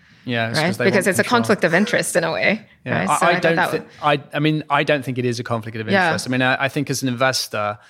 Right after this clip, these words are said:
Speaker 1: like, one way of looking at this, I've said this to people before, is, like, if you wake up in the morning and you own the company, it's your problem.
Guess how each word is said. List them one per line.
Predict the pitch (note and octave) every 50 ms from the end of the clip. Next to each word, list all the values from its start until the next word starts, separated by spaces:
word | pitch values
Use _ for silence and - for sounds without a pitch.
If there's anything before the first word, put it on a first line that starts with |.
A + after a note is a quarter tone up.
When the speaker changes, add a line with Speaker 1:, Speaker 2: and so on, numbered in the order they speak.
| - - - - - - _ _ _ _
Speaker 1:
like, | - A#2+ A#2 A#2 B2 - -
one | D3 D3+ D#3 D3+ D3+
way | C#3+ C3
of | B2
looking | C3 C3 - - C3 B2
at | A2+ A2
this, | A2+ G#2+ - B2
I've | A#2
said | - B2 A2+
this | A#2+ -
to | -
people | - A#2+ A#2+ A#2
before, | - - B2 A2+
is, | A2 -
like, | A2+ A2 -
if | C3 -
you | D#3+ D#3 C#3+
wake | D3 D3 D3 C#3 -
up | C#3 B2 -
in | B2+ B2
the | B2
morning | B2 B2+ B2+ B2 B2 A#2+
and | A#2 A#2
you | A#2+ B2+ C3+
own | B2+ B2 A#2
the | A#2
company, | - A#2 A2+ G#2+ - G#2+ A2
it's | A2 A2 - -
your | B2+ A#2+
problem. | A#2 - - A2 G#2 A2 G#2 G2+ G2+ G#2+ A#2